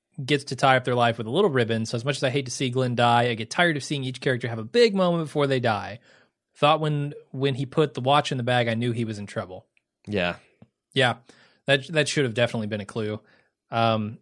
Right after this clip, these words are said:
Speaker 1: but his other point of, like, you know, we don't need to have this big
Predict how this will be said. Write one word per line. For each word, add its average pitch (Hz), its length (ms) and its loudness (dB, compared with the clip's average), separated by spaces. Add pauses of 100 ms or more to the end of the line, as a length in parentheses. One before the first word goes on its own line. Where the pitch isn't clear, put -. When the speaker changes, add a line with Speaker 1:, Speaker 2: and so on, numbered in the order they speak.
(100)
Speaker 1:
but 139 260 2
his 147 300 2
other 131 160 6
point 117 340 0
of, 110 140 -6
like, 104 300 -4 (520)
you 160 100 -2
know, 123 140 2
we 139 160 2
don't 160 220 2
need 135 160 -2
to 120 80 -6
have 110 360 -2
this 107 200 -8
big 104 420 -8